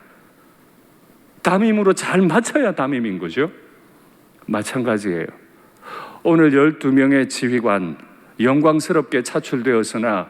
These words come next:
그의 말이, 그의 행동이 어떠한지 보면 그의 마지막이 어떻게 기록될 건지도 알 수 있어요.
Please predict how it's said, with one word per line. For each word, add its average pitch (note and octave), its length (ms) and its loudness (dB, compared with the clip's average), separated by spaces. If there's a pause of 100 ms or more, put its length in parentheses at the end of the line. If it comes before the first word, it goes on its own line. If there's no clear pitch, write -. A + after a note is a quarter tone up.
(440)
그의 G3+ 360 4
말이, G#2+ 640 0 (320)
그의 G#3 380 4
행동이 G3 560 2
어떠한지 B2 600 -2
보면 A#2+ 560 -2 (420)
그의 A#2+ 300 2
마지막이 A#2 580 -2
어떻게 A#2+ 360 -2
기록될 E3 520 -2
건지도 C3 600 -2 (280)
알 F2 180 -6
수 - 160 -10
있어요. - 320 -10